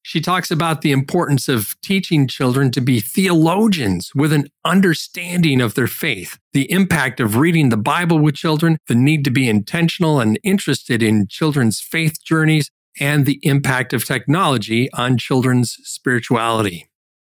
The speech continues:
It's a wide-ranging presentation, and Doctor Uhrig is so passionate about children.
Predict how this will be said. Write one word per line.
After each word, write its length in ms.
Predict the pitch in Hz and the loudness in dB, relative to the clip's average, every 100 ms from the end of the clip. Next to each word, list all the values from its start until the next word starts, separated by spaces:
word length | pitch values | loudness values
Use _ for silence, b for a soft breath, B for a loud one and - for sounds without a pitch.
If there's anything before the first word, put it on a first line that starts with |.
| _ | _
It's 160 | 123 110 | -6 -2
a 80 | 113 | 0
wide-ranging 840 | 123 143 156 123 135 123 110 107 | 2 0 2 2 0 0 0 0
presentation, 800 | - 127 113 110 - 117 - 107 - | 0 -2 0 -2 0 -4 -4 -8 -2
and 120 | 113 | -2
Doctor 240 | 147 175 | 0 0
Uhrig 320 | 131 147 151 120 | 2 2 2 0
is 120 | 107 | -4
so 440 | - - 190 190 | -6 -2 2 2
passionate 560 | 175 151 151 143 147 120 | 0 -4 -4 -4 -2 -2
about 320 | 113 120 113 | -2 -4 -6
children. 420 | - 127 101 90 | -4 -2 0 -2